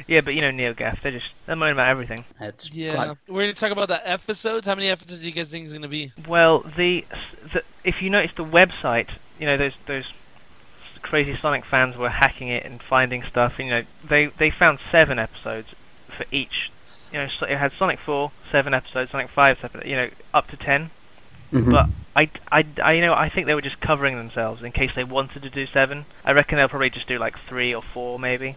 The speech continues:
Speaker 2: I think, um, um, I think, uh, 'cause in the P R release for the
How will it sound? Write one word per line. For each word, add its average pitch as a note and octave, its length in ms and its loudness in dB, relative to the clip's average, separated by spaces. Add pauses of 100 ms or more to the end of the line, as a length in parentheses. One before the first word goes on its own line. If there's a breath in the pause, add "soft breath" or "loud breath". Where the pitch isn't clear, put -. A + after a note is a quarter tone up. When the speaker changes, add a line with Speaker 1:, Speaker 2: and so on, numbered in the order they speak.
(100)
Speaker 2:
I C3+ 200 -2
think, F3+ 480 -10
um, C3+ 440 -4 (360)
um, A#2+ 400 -2 (480)
I C#3 160 0 (200)
think, G3+ 260 -8 (200)
uh, D3+ 120 -4 (120)
'cause C#3 160 -2
in D3+ 140 0
the C#3 140 0
P B2 340 -4
R B2 360 0 (360)
release C3 340 -8
for C3+ 120 -10
the B2+ 420 0